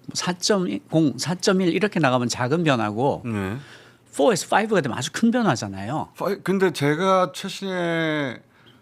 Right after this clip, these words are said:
Speaker 2: 요새 소식을 잘 특검 때문에 업데이트를 못 하고 있는데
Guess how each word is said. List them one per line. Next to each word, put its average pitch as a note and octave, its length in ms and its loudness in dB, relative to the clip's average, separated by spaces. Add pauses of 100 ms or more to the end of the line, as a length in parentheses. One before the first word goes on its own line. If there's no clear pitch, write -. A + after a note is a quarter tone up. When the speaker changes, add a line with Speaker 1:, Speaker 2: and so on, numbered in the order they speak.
Speaker 2:
요새 C#3 280 -2
소식을 G#3 380 -2
잘 C#3+ 320 2
특검 G3 240 -2
때문에 E3 220 4
업데이트를 E3 380 0
못 A#2 140 -4
하고 C3 200 0
있는데 G#2 760 0